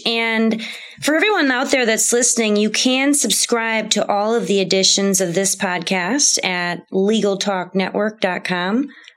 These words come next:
or on iTunes. Chad, could you let them know how they could get more information about Robert Half Legal?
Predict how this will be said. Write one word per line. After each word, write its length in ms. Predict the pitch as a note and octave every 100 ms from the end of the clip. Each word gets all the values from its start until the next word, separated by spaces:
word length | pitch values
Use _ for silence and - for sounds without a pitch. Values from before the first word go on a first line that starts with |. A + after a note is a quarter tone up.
| -
or 200 | C4 D4
on 60 | C#4
iTunes. 800 | B3 D4+ F#3 - - - - - - - -
Chad, 320 | - D#4+ D4+ B3+
could 160 | B3+
you 100 | C4+
let 160 | D4 C#4+
them 180 | C#4 B3+
know 200 | A#3+ B3
how 160 | A#3+
they 100 | G#3+
could 160 | A3 G#3+
get 140 | G3
more 240 | A3 G#3+ A3
information 580 | A3 G3+ G3 G#3 - A#3+
about 400 | G3 F#3 F3 F#3+
Robert 300 | F3+ F3+ G3
Half 240 | F3 E3+
Legal? 480 | F#3 F3+ G#3+ A#3